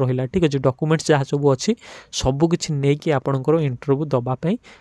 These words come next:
ଯିବା ପାଇଁ ପଡ଼ିବ। ଠିକ୍ ଅଛି? ଆ, ଡେଟ୍ ଏବଂ ଆପଣଙ୍କର କେଉଁ ଜାଗାରେ ଇଣ୍ଟରଭ୍ୟୁ ହେବ କହିଦେଇଛି, ସେଇ ଜାଗାକୁ ଏ ପର୍ଟିକୁଲାର ଫର୍ମ ଏବଂ ଆପଣଙ୍କର ଯାହା ବି ଡକ୍ୟୁମେଣ୍ଟ ଅଛି, ସବୁ କିଛି ନେଇକି ଯିବା ପାଇଁ ପଡ଼ିବ। ଯେଉଁମାନେ ସିଲେକ୍ସନ୍ ହେବେ, ତ ସେମାନେ ଆପଣଙ୍କୁ ଇନଫର୍ମ କରିବେ। ଠିକ୍ ଅଛି?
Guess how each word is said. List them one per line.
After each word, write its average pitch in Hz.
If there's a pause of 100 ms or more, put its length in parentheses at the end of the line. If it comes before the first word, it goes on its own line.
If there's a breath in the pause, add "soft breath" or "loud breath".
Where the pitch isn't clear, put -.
(140 soft breath)
ଯିବା 131
ପାଇଁ 160
ପଡ଼ିବ। 127
ଠିକ୍ -
ଅଛି? 135 (120)
ଆ, 131
ଡେଟ୍ 139
ଏବଂ 143
ଆପଣଙ୍କର 135
କେଉଁ 135
ଜାଗାରେ 135
ଇଣ୍ଟରଭ୍ୟୁ 135
ହେବ 135
କହିଦେଇଛି, 139 (320 loud breath)
ସେଇ 165
ଜାଗାକୁ 156
ଏ 180
ପର୍ଟିକୁଲାର 147
ଫର୍ମ 156
ଏବଂ 151
ଆପଣଙ୍କର 139
ଯାହା 131
ବି 135
ଡକ୍ୟୁମେଣ୍ଟ 135
ଅଛି, 127
ସବୁ 127
କିଛି 139
ନେଇକି 127 (440 loud breath)
ଯିବା 127
ପାଇଁ 170
ପଡ଼ିବ। 127
ଯେଉଁମାନେ 131
ସିଲେକ୍ସନ୍ 135
ହେବେ, 135
ତ -
ସେମାନେ 127
ଆପଣଙ୍କୁ 127 (400 loud breath)
ଇନଫର୍ମ 135 (100)
କରିବେ। 120 (200)
ଠିକ୍ -
ଅଛି? 139